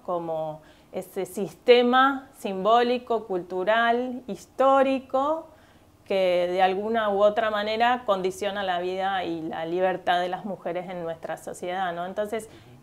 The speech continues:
Speaker 1: estos proyectos que intentan modificar por ahí pequeñas cosas, hacen también a tener una mirada integral,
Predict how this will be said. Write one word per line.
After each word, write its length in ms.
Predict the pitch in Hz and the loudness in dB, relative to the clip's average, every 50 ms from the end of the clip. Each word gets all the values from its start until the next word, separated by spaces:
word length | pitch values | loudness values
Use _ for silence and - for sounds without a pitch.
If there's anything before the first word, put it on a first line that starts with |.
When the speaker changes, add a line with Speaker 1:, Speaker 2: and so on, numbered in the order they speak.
| - | -2
Speaker 1:
estos 420 | - 302 262 - - - - 269 269 | -2 -2 -2 -2 -8 -6 -4 -4 -4
proyectos 800 | 269 - 240 247 240 240 - 302 302 285 269 269 - - 208 208 - | -4 -4 -4 -4 -4 -2 0 0 2 2 0 -4 -6 -8 -8 -8 -6
que 240 | - 185 175 170 175 | -6 -4 -4 -4 -4
intentan 720 | 180 180 180 226 233 233 233 233 226 220 220 214 208 214 - - - - - | -6 -6 -6 -4 -4 -4 -2 -2 -2 -2 -2 -4 -8 -12 -16 -20 -20 -16 -10
modificar 680 | 190 185 196 202 202 - 220 202 - 254 262 254 254 - - - _ _ _ _ - | -6 -4 -4 -4 -4 -6 -6 -2 2 2 2 2 2 -2 -8 -20 _ _ _ _ -2
por 140 | 247 247 269 | 0 2 2
ahí 160 | 285 294 285 | 2 0 -2
pequeñas 720 | 285 - 247 - - 302 311 311 262 214 214 220 214 - - - - | -2 -6 -4 0 2 2 4 4 4 2 0 0 -2 -4 -8 -4 0
cosas, 640 | 220 214 208 208 - - 240 233 254 254 254 - - | 0 2 0 0 0 0 2 2 2 0 -4 -6 -6
hacen 440 | 277 269 240 - - 294 277 262 247 | -6 -6 -4 -4 -4 -2 -2 0 0
también 640 | 226 202 196 190 196 208 208 220 220 226 240 247 240 | 0 0 0 0 -2 0 0 0 0 0 -2 -2 -4
a 120 | - 196 170 | -6 -6 -6
tener 160 | 185 185 190 | -8 -8 -8
una 140 | 196 196 190 | -8 -8 -8
mirada 360 | 185 175 160 170 170 170 175 | -6 -4 -2 -2 -2 -2 -2
integral, 880 | 185 190 196 202 196 - 170 165 165 170 170 190 185 175 165 160 151 | -4 -4 -6 -6 -4 -4 -4 -2 -2 -2 0 0 2 0 0 -2 -6